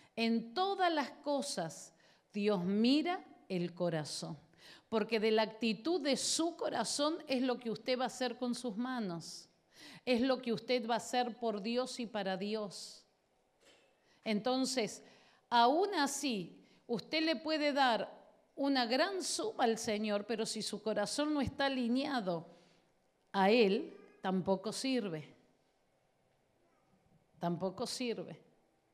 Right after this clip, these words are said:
Porque esta ofrenda habló de te-, del testimonio de Abel.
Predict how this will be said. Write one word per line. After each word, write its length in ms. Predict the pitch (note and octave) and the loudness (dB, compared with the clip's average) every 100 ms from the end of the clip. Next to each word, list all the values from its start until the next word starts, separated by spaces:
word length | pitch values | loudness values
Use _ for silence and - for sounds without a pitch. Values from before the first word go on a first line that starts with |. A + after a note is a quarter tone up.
| _ _ _ - - - | _ _ _ -20 -20 -2
Porque 320 | C4 B3+ F#4+ | 2 2 0
esta 260 | F#4+ - D4+ | -2 2 2
ofrenda 920 | C#4 - C#4+ C4+ G#3 G3 E3+ D3+ - - _ _ _ _ _ _ _ _ _ _ _ _ _ _ _ _ | 2 0 2 2 2 0 -2 -4 -12 -20 _ _ _ _ _ _ _ _ _ _ _ _ _ _ _ _
habló 640 | - G3 F3+ A3 A#3+ - - - _ _ _ _ _ _ _ _ _ _ _ - | 0 2 4 6 6 4 -6 -20 _ _ _ _ _ _ _ _ _ _ _ -4
de 140 | F#3+ | -4
te-, 300 | F#3+ G3 E3 - | 0 0 0 -2
del 200 | G3+ G3 | 0 0
testimonio 720 | F#3 G3+ - G3+ G#3+ A3 A3 | 0 -2 0 0 0 0 -2
de 140 | G3 F#3 | 0 0
Abel. 440 | F3 F3 D#3+ D3 | 2 2 0 -4